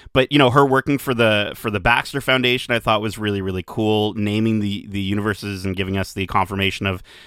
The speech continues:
uh, eight three eight and that, and our, our universe of six one six. And I think, um, I, I, I kind of, like, I love the idea that she took his, uh, cape or, um, his cloak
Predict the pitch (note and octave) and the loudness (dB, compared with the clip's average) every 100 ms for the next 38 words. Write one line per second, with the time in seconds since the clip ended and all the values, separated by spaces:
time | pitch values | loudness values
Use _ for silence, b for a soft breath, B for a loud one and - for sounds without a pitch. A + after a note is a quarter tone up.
0 | B G#2 G2 G2+ G#2+ - G#2+ G2+ G2 F#2+ | B -4 -2 -2 -4 0 0 0 0 -2
1 | F#2+ G2 G2 F#2+ G#2 G2+ G2+ G2 F#2 F#2 | -2 -2 -4 -2 -2 -2 -2 -2 -2 -6
2 | - F2 - - F#2 - G#2+ G2 - F#2+ | -8 -10 -8 -6 -8 -4 -2 -2 -2 -6
3 | F2+ - B B - G#2+ C3+ C3 - - | -6 -10 B B -6 -2 0 0 -2 2
4 | A2+ G#2+ G2 G2 _ B2 - C3+ B2 - | 2 2 -2 -6 _ -6 -2 0 -2 -6
5 | _ _ _ B2+ - D#3 E3+ C3 B2+ G#2+ | _ _ _ -8 -2 2 2 4 2 2
6 | F#2+ - _ _ _ G#2+ A2+ A2+ B2 C3 | -2 -14 _ _ _ -2 0 2 2 2
7 | C3 C#3 A#2+ A2+ A2+ A2 G#2+ - - A2 | 2 4 4 4 2 2 -2 -4 -4 -2
8 | G2+ F#2+ F#2 _ _ - - C3 - - | -2 -4 -8 _ _ -6 0 0 0 -20
9 | _ _ _ - B2 A2+ G2+ F#2 F#2 - | _ _ _ -6 0 2 0 -6 -12 -8
10 | G#2+ G2 F#2 - - B2 - - G#2 G2+ | -2 -2 -2 -6 -2 -2 -2 -2 0 0
11 | - G2+ F#2+ F2 F#2 G2+ - B2 - - | -4 -4 -2 -2 -4 -6 0 2 2 -2